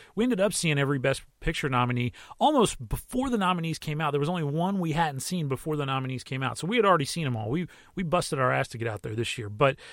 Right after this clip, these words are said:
yeah, I mean, when you live in Ohio, it's tough because you don't see the movies until two months after people in New York and L A see 'em, which kinda sucks.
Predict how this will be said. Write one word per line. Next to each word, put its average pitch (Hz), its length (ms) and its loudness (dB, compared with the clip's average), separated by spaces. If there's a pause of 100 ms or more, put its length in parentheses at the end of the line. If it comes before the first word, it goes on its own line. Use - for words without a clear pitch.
(440)
yeah, 254 140 4
I 175 40 6
mean, 175 140 4
when 175 100 2
you 185 80 2
live 233 120 2
in 220 60 0
Ohio, 175 340 0
it's - 140 -2
tough 214 220 0
because 147 260 -4
you 156 80 0
don't 175 180 -2
see 190 220 -4
the 185 80 -2
movies 180 280 -2
until 147 200 -2
two - 260 0
months 180 320 0
after 131 220 2
people 120 260 -4
in 120 100 0
New 117 120 0
York 120 300 0
and 110 100 -4
L 107 180 -2
A 180 100 0
see 101 220 -8
'em, 120 100 -6
which 131 140 -8
kinda 120 180 -4
sucks. 214 520 2